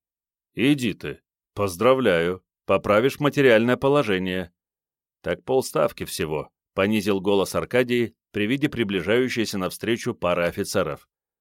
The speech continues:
«Ставка восемьдесят, полставки сорок. И десять рублей с каждого концерта в Минске или на гастролях,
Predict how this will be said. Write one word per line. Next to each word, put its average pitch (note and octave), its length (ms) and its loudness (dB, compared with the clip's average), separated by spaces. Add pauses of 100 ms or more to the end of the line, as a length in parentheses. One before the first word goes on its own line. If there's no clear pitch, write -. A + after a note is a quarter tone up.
(120)
«Ставка D3 440 0
восемьдесят, G2 640 -2 (200)
полставки D3 540 0
сорок. F2 500 -2 (760)
И - 140 -8
десять E3 420 0
рублей C3 320 2
с - 80 -8
каждого A#2+ 360 2
концерта C3 520 2
в G#2+ 80 0
Минске G#2+ 520 -2 (220)
или G2+ 220 2
на D3 120 4
гастролях, F2+ 640 2